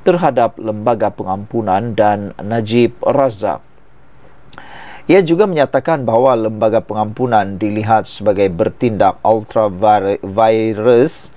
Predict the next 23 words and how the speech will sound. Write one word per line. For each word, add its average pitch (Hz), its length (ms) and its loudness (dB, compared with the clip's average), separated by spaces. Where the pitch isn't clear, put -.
terhadap 127 400 0
perkara 120 400 -2
empat 113 400 -4
puluh 113 240 -4
dua 90 240 2
Perlembagaan 101 640 -2
Persekutuan 113 800 -2
dan 110 240 2
bertentangan 101 800 -2
dengan 92 260 -6
undang-undang 107 800 -2
dalam 123 560 2
mengurangkan 104 560 -2
hukuman 95 560 -4
penjara 110 400 2
Najib 107 480 -4
kepada - 400 -2
separuh 107 640 -2
dan 131 480 2
mengurangkan 104 960 -2
dendanya 104 640 -2
kepada 92 640 -2
R 110 160 2